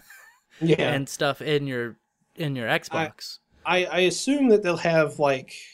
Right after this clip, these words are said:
Speaker 2: um, i-, in, uh, the Source engine, Valve's, uh, Source engine,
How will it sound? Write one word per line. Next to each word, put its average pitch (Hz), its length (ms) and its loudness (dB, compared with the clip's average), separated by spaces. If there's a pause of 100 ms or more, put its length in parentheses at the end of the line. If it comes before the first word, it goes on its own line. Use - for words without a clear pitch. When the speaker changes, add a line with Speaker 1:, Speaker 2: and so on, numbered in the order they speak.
(160)
Speaker 2:
um, 131 480 0 (720)
i-, 156 40 -2
in, 156 520 2
uh, 135 200 0
the 131 100 -10
Source 175 360 4
engine, 127 380 0
Valve's, 135 480 -2
uh, 147 180 -10
Source 156 360 0
engine, 131 440 -2